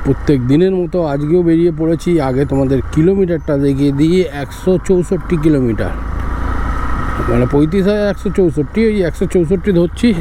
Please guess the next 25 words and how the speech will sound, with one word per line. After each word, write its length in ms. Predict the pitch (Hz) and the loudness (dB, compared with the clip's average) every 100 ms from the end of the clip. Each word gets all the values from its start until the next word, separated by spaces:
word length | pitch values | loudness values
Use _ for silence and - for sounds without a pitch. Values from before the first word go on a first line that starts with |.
| 160 | 0
যাতে 240 | 135 135 170 | 0 2 2
হিসাবটা 600 | 147 131 175 156 214 233 - - | 2 0 -2 -2 -2 -2 -4 -4
ঠিক 140 | - 139 - | 0 0 0
থাকে। 300 | 107 87 - - - - - - - - - - - - | -2 -2 -6 -6 -4 -4 -6 -6 -6 -6 -8 -10 -8 -2
প্রত্যেক 340 | 180 175 220 208 | 0 2 2 2
দিনের 160 | 226 | 2
মতো 180 | 226 226 | 2 2
বেরিয়ে 320 | 180 190 226 | 2 2 0
পড়েছি। 420 | 220 226 202 214 190 - - - | 2 2 0 -2 -6 -10 -8 -2
আজকে 420 | 180 196 220 180 143 | 2 4 2 0 -6
দুদিন 460 | 165 139 160 170 185 | -6 -2 2 2 2
তো 180 | 202 170 | 2 2
গেল 260 | 139 151 | 2 2
না, 120 | 180 170 | 2 0
পার্সোনাল 420 | 147 - 175 151 | -2 0 0 0
কাস্টমারটা 460 | 147 - 156 160 | -2 0 0 2
আজকে 200 | 151 135 | 0 2
ফোন 220 | 147 135 143 | 0 2 2
করেছিল, 400 | 156 147 156 165 | 2 2 2 0
সাড়ে 260 | - 156 | 0 0
নটার 240 | 185 170 160 | 2 0 -2
সময় 260 | - 139 | 0 0
যাবে 260 | 120 110 143 | 0 0 0
বলেছে। 300 | 107 107 113 - - - - - - - - | 0 0 0 0 -2 -2 -2 -2 -2 -2 0
মাঝে 420 | 107 113 127 135 | 2 2 2 2